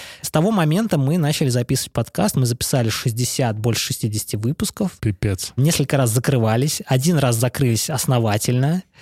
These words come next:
Speaker 1: и, э, вот открылись снова, и уже с, с переработанным таким и накопленным опытом продолжаем
Speaker 2: Год,
Speaker 1: делать.
Speaker 2: прикинь, уже год.
Speaker 1: Уже год делаем снова подкаст, да. Катя ворвалась, э, с профессии мамы с подкаста,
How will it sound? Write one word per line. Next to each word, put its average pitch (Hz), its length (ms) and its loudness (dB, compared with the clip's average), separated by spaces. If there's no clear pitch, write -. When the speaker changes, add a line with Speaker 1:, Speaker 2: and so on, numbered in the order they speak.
Speaker 1:
и, 196 420 0
э, - 320 -4
вот 147 220 2
открылись 156 480 2
снова, 151 420 2
и 120 180 0
уже 147 380 0
с, - 200 -6
с - 180 -6
переработанным 143 840 2
таким 123 300 -2
и 139 140 0
накопленным 131 640 2
опытом 135 520 -2
продолжаем 117 480 2
Speaker 2:
Год, 110 100 4
Speaker 1:
делать. 117 180 0
Speaker 2:
прикинь, 123 320 0
уже 107 220 0
год. 104 280 0
Speaker 1:
Уже 135 200 2
год 135 280 0
делаем 127 380 0
снова 117 280 -2
подкаст, - 540 -6
да. 127 300 -4
Катя 170 420 2
ворвалась, 135 680 0
э, 127 280 0
с - 120 -4
профессии 123 500 0
мамы 110 300 0
с - 60 -4
подкаста, 170 600 -2